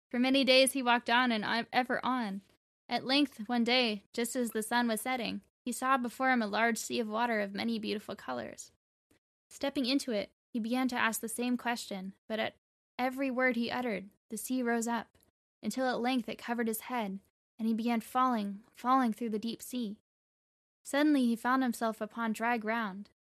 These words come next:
and upon looking round he saw flocks and herds, flowers and fruit, on every side. At first he was too much astonished to speak, but after a little while he went up to one of the herd boys and asked him if he had ever seen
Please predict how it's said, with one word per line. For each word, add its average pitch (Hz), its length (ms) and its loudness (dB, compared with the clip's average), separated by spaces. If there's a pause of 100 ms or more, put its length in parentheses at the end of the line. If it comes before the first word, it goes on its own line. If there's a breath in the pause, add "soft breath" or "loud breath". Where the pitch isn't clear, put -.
and 226 60 -2
upon 254 320 2
looking 247 260 -2
round 233 360 0
he 220 100 -8
saw 208 220 -6
flocks - 400 -2
and 220 140 -6
herds, 220 460 -8 (140)
flowers 277 380 -2
and 226 100 -6
fruit, 269 400 -10 (100)
on 220 120 -6
every 240 180 -4
side. 214 420 -6 (840)
At 233 100 -6
first 285 300 -2
he 285 100 -4
was 254 140 -4
too - 140 -4
much 254 220 -2
astonished 254 520 -2
to 220 80 -8
speak, - 480 -10 (240)
but 226 100 -4
after 240 280 -2
a 240 80 -2
little 254 180 -2
while 226 300 0
he 226 160 -4
went 240 160 0
up 240 140 -4
to - 100 -8
one 226 120 -2
of 220 100 -2
the 208 80 -6
herd 262 200 -4
boys 196 320 -6
and 196 80 -8
asked 233 300 -4
him 208 160 -4
if 202 160 -6
he 214 60 -4
had 202 100 -4
ever 214 240 -6
seen 208 420 -6